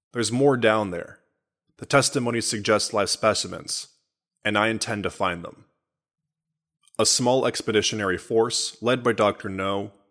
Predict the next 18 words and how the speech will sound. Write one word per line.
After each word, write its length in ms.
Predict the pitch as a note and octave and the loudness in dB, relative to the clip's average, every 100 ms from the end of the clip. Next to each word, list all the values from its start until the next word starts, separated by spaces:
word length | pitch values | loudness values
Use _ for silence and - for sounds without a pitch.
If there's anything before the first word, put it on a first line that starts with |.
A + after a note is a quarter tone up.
| - | -8
was 140 | A#2 | -2
dispatched 540 | - C3+ - C#3 C3 - | 2 2 4 0 0 -6
to 80 | |
explore 400 | A#2 - A#2 A2+ | -8 -8 0 0
the 100 | G2+ | 0
submerged 480 | - G#2 G2 G2 - | -2 -4 -4 -4 -4
portions 440 | - A2 G#2 G#2+ G2 | 0 0 2 -4 -8
of 100 | E2+ | -10
the 60 | |
cave 360 | - A#2+ A#2+ A#2+ | -8 -4 -4 -2
network 560 | G#2 G#2 G#2 G#2 - - | -2 0 0 -4 -10 -14
and 80 | G#2 | -4
determine 460 | F#2 B2 A2+ A#2 | -4 -2 -2 -2
the 60 | G#2 | -6
presence 460 | - G#2+ G2+ G#2+ G#2+ | -2 -2 0 -4 -6
of 140 | F#2+ | -4
living 240 | G2 G2 | -4 -4
organisms. 800 | F#2 F#2 F2+ F2 F2 - - - | -4 -4 -6 -10 -12 -10 -10 -10